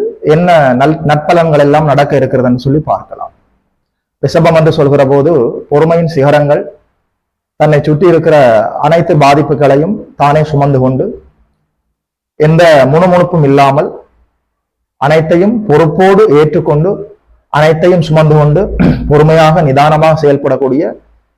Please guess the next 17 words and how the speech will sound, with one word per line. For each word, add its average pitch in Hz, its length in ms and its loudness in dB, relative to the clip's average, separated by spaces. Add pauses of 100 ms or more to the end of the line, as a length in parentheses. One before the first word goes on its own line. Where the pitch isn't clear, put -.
(280)
பொறுமையின் 180 480 2
சிகரங்களான 156 640 2 (640)
அற்புதமான 156 500 0 (380)
என்னுடைய 143 340 2
மனதிற்கினிய 160 580 0
ரிஷபராசிக்கார 151 800 0
அன்பர்களுக்கு 131 540 -2 (580)
ஜோதிட 160 360 4
சொந்தங்களுக்கு 127 520 -2 (720)
இந்த 156 180 0
ரெண்டாயிரத்தி 175 500 2
இருபத்தி 156 320 2
ஐந்தாம் 143 340 2
ஆண்டு 151 240 0
புரட்டாசி 151 500 0
மாதம் 131 280 0 (220)
என்னென்ன 175 300 -2